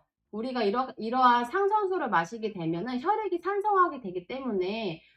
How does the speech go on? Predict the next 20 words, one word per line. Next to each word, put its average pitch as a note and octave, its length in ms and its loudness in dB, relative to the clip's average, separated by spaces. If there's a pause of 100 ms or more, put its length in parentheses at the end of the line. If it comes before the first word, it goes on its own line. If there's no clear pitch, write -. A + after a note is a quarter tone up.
(140)
다시 G#3+ 280 -2
산성화된 F4 720 4
몸을 B3 440 0 (220)
알칼리와, G#3+ 880 0 (320)
어, E3 320 2
중성화시키기 D#4 1000 2
위해서 G3 600 2
혈관이나 E4+ 680 4
뼈에서 D#4+ 320 -4
칼슘을 E4+ 560 -4
뽑아낸다고 D#4 640 0
합니다. D3 640 0 (280)
그리고 G#3+ 220 0
중공삼합 D4+ 640 0
방식이 G#3+ 420 -4
있고 D4+ 340 -4
알칼리 C4+ 560 -2
이온 B3 220 -4
수기가 B3 400 -6
있는데 E3+ 640 -2